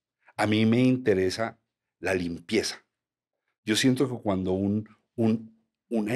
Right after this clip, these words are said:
una energía de pensamiento es limpia,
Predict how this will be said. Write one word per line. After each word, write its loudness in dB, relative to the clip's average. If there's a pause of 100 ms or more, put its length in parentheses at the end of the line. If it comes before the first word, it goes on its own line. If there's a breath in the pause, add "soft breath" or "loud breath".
(160)
una 4
energía 4
de 6
pensamiento 0
es -2
limpia, 0